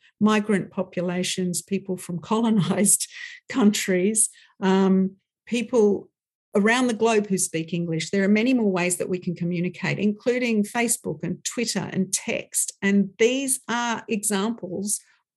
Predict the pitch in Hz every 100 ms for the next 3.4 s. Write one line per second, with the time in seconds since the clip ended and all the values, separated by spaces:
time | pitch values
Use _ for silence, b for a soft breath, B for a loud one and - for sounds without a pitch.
0 | - 185 185 185 185 - 185 208 - 175
1 | 165 165 170 165 156 147 - - b b
2 | b b 185 190 190 196 202 196 196 202
3 | 208 202 185 180